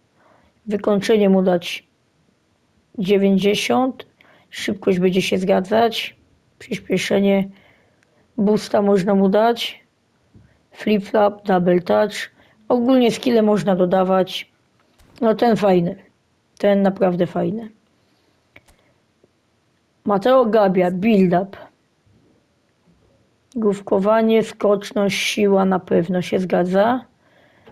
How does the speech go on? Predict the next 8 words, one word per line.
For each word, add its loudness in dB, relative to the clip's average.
Gra 0
w -2
obronie 2
nieźle. 0
Szybkość -4
niezła. -2
No 2
spoko, -2